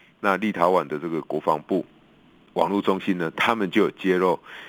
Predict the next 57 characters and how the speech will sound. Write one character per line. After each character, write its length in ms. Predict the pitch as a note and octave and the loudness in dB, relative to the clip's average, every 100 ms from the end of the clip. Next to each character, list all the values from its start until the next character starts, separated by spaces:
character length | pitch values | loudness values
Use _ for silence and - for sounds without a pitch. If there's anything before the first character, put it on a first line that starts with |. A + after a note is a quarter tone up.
| - - | -20 -16
小 320 | - F#2 F#2 | 0 2 2
米 160 | A2 E2+ | 0 -4
的 240 | E2 C#2 - | -4 -4 -6
这 80 | |
个 140 | F2+ E2 | -6 -2
公 240 | F2+ F2+ | 0 -2
司 240 | - F2 D#2+ - | -6 -10 -10 0
在 260 | F#2 E2 - _ | 2 2 -4 _
欧 160 | - F2+ | -6 -4
洲 160 | F#2 F2+ | -2 0
贩 240 | G2+ E2+ | 0 0
售 160 | - E2+ | -2 -6
的 100 | D#2 | -6
这 120 | - A2 | 0 0
一 80 | |
款 200 | A2 E2+ | 2 -4
手 160 | D#2+ D#2 | -8 -10
机 220 | - E2+ | -10 -14
就 140 | - G#2+ | -4 -2
有 80 | E2 | -2
这 140 | F2 | -4
样 100 | E2 | -8
的 60 | D2 | -6
功 260 | E2 D2+ | -6 -4
能。 100 | D#2+ - _ - - - - | -8 -12 _ -20 -20 -20 -8
那 80 | |
所 180 | A2+ C3 | -2 2
以 60 | C3+ | 2
那 180 | A#2+ C#3+ | 2 0
个 120 | G#2 - | 0 -4
时 80 | |
候 200 | D#2+ F#2 | -8 -6
台 220 | E2 - E2 | -6 -4 0
湾 160 | F#2+ | 0
的 80 | F2+ | -2
政 160 | F#2+ E2+ | -6 -8
府 80 | |
机 140 | C#2 D2+ | -10 -6
关 240 | F2+ D#2+ D2+ | -4 -4 -2
就 160 | G#2 | -2
也 160 | B1 C#2 | -2 -4
就 240 | - F2 - - - | -4 -6 -6 -20 -18
跟 220 | - G2 F#2+ | -2 -2 0
着 80 | |
去 260 | E2+ - F#2 - _ _ | -6 -6 -8 -8 _ _
调 200 | G2 F2 | 0 0
查 180 | - D#2 | 0 -4
说 160 | - F#2 | -2 -2
到 180 | - G2 | 2 0
底 80 | D#2+ | -2
有 80 | |
没 100 | C2+ | -8
有 80 | E2+ | -8
这 120 | E2 | -6
样 100 | D#2+ | -6
的 80 | D2 | -6
形 240 | - E2 | -8 -10